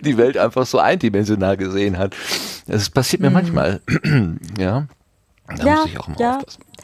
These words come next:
Speaker 2: <laughs> Aber ich glaub, da müssen wir uns alle so selber an die, an die Nase fassen und auf-,
Speaker 1: Ja.
Speaker 2: aufpassen, ähm, wie,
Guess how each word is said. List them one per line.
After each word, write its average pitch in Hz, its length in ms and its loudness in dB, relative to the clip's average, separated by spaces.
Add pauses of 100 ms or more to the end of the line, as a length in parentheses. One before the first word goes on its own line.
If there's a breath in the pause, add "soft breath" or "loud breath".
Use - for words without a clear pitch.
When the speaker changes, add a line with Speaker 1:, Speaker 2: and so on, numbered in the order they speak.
(120)
Speaker 2:
<laughs> 180 460 0
Aber 240 100 2
ich 233 80 -2
glaub, 247 140 0
da 254 100 2
müssen 247 200 0
wir 233 60 4
uns 214 100 -2
alle 226 240 2
so 185 120 -4
selber 180 300 -2
an 180 180 -4
die, 185 300 -4
an 190 140 -6
die 190 100 -6
Nase 185 340 -2
fassen 202 440 -2
und 185 180 -6
auf-, 190 320 -2
Speaker 1:
Ja. - 240 -4
Speaker 2:
aufpassen, 214 880 0
ähm, 190 840 0
wie, 220 340 -2